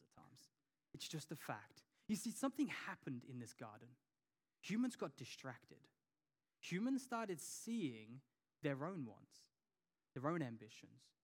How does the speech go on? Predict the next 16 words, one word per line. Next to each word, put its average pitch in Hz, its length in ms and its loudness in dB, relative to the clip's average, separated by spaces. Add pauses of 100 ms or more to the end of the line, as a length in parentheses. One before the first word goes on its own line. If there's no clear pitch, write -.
(180)
their 135 160 4
own 160 160 4
insecurities, 117 720 -8 (260)
their 131 220 2
own 151 240 2 (100)
fears. 113 300 -12 (720)
And 190 120 4
instead 208 360 4
of 269 160 2
partnering 170 640 0
with 131 140 -2
the 143 60 -4
God 135 220 -2
of 120 80 -4
the 123 60 -4
universe, 123 600 -6